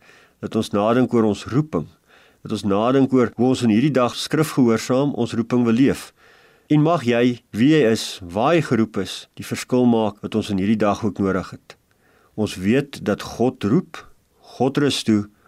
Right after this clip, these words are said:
God stuur. Mag jou roeping vir jou 'n lewensvreugde wees. En mag jy na hierdie lewe in die vreugde van ons Here ingaan,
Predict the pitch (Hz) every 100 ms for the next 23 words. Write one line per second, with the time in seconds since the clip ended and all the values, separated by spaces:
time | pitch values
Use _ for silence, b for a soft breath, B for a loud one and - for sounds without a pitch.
0 | b _ - - 104 - - 110 85 76
1 | - b b b b b _ 101 101 98
2 | 117 120 104 104 95 87 _ - 104 98
3 | 92 95 104 107 - 104 95 - 95 90
4 | 82 - - b b b b 104 92 98
5 | - 95 101 131 131 123 107 107 104 95
6 | 87 - 110 120 - 120 117 110 101 101
7 | 104 104 95 95 87